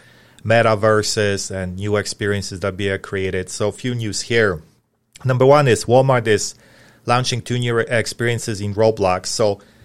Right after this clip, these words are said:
Roblox is probably the number one gaming platform for kids. Um, my son is, like, inundated with Bee Simulator and Adopt Me. Still don't un-, understand why.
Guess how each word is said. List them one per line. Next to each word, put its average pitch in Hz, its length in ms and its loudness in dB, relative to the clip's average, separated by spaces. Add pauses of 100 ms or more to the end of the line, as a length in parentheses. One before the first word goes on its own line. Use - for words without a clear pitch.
(400)
Roblox 151 520 4
is 117 80 -6
probably 135 260 4
the 123 140 -2
number 120 260 0
one 123 300 2
gaming 127 300 -2
platform 117 480 0
for 107 180 -4
kids. 110 640 -2
Um, 98 320 -6 (420)
my 120 180 4
son 143 360 2
is, 120 140 0
like, 117 240 0
inundated 123 600 2
with 110 420 -4
Bee 123 160 -2
Simulator 117 720 0
and 110 180 0
Adopt 110 400 2
Me. 110 400 -6 (100)
Still - 280 -6
don't 104 220 -4
un-, 104 520 -8
understand 104 480 -4
why. 104 340 0